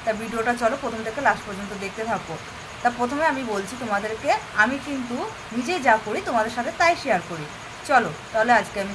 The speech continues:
কীভাবে ডিমের ঝোল রান্না করেছি সেটাই তোমাদের সাথে শেয়ার করব।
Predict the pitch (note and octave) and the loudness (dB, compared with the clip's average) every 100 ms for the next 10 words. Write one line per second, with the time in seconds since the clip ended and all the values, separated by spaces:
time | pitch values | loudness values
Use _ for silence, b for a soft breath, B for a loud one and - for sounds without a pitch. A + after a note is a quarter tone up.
0 | F#3 G3 G3+ G3+ F#3+ F#3+ F#3 G#3 G#3 F#3 | -8 -6 -4 -4 -6 -6 -6 0 2 2
1 | F#3+ A#3 D4 F#4+ C#4 C#4 B3 G3 F#3 G3 | 0 -4 -6 -8 -4 -4 -2 -2 -2 -4
2 | F4 - B3 F#3 F3+ D#3+ | -4 2 4 4 -2 -6